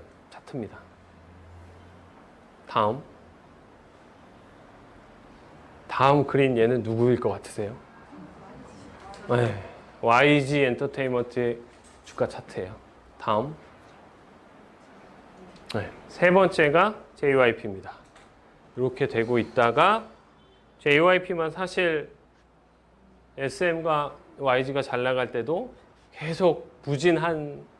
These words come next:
성적을 보였다가 사실 미국 시장 진출하고 막 그랬었죠. 그랬다가 뒤늦게 아시아 시장 공략에 나서면서 최근에 성장하고 있죠. 이 얘기를 왜 하고 싶으냐? 아주 아이러니하게도요,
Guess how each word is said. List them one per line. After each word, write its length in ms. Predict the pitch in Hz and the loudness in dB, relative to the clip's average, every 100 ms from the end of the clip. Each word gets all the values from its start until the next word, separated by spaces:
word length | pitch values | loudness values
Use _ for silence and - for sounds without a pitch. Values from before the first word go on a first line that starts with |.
| _ _ _ | _ _ _
성적을 460 | 202 180 170 165 139 | -6 0 2 2 2
보였다가 840 | 127 135 143 127 104 123 117 - - _ _ _ | 2 2 0 -2 -2 0 0 -4 -18 _ _ _
사실 200 | - 151 | -14 -6
미국 260 | 131 147 170 | 0 0 0
시장 240 | - 165 | -4 -4
진출하고 420 | - 127 - 135 120 | -6 -10 -6 -4 -4
막 120 | 101 | -8
그랬었죠. 500 | 117 - - - 113 - _ _ _ | -12 -16 -20 -20 -20 -20 _ _ _
그랬다가 420 | - 143 143 131 123 | -2 -2 0 -4 -4
뒤늦게 720 | 151 151 151 165 175 196 - _ - | -4 -4 -2 0 -2 -2 -14 _ -10
아시아 320 | 127 - 160 | -8 -4 -4
시장 280 | 131 151 127 | -4 -6 -6
공략에 440 | 123 120 117 117 | -6 -4 -2 -2
나서면서 760 | 110 98 117 107 101 160 196 208 - _ _ - | -4 -6 -8 -8 -6 -4 -4 -8 -20 _ _ -10
최근에 580 | 175 156 139 160 202 - - - _ | -6 -2 0 0 -2 -8 -20 -20 _
성장하고 460 | 185 165 156 139 110 | -12 -8 -6 -6 -8
있죠. 260 | - - - - _ _ - - | -10 -18 -20 -20 _ _ -20 -8
이 240 | 135 180 | 0 4
얘기를 420 | 175 143 165 160 107 | 6 4 0 0 0
왜 120 | 117 | 0
하고 280 | 147 180 170 | 0 -4 -4
싶으냐? 580 | - - 131 151 107 - - _ _ _ _ _ _ _ _ _ _ _ _ _ _ - _ _ _ _ _ _ _ _ _ _ _ - _ _ - | -8 -6 -2 -2 -2 -8 -20 _ _ _ _ _ _ _ _ _ _ _ _ _ _ -20 _ _ _ _ _ _ _ _ _ _ _ -20 _ _ -6
아주 320 | 135 165 185 | -2 4 6
아이러니하게도요, 1000 | 131 147 156 147 139 143 117 113 143 | 6 6 4 2 0 0 0 -2 -2